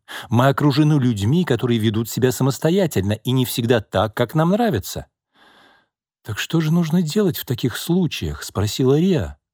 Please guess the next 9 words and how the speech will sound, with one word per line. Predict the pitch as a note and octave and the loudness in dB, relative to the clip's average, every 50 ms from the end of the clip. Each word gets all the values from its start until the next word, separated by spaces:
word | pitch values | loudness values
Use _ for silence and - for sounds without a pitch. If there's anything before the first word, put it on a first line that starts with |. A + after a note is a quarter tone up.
| _ _ _ _ - | _ _ _ _ -6
«Нужно | - A#2 B2+ C#3+ C3 G#2+ A#2+ C3 | -2 0 2 2 2 2 0 0
очень | C3 A#2+ - B2 A2 | 0 2 0 0 0
хорошо | - - B2 B2+ - - D#3 D3 | 2 0 0 0 0 0 0 2
разбираться | C#3+ B2 G2+ G2 A2 C3+ C#3 D3+ D3+ D3 - - A#2+ A2 | 2 2 0 2 2 2 4 2 0 0 0 0 0 0
в | F#2+ | 0
глубоких | F#2 G#2 G#2 A2+ A2 G2+ G#2+ G#2+ G2+ - A#2 G#2 - | 0 0 0 0 0 2 0 0 0 0 -4 -4 -4
материях», | - B2 C#3 D3 - - F#3+ F3+ C3+ F#2 D#2 D#2 - _ _ | -2 -4 -4 -2 0 0 2 2 2 -2 -4 -8 -12 _ _
сказал | - - - G#2 F#2+ F#2 F#2+ | -14 -8 -6 -4 -2 0 -2
Юсуф, | F2 E2+ A2 C3 - - G#2 G2 - - _ | 0 0 -2 -4 -4 -4 -4 -4 -4 -6 _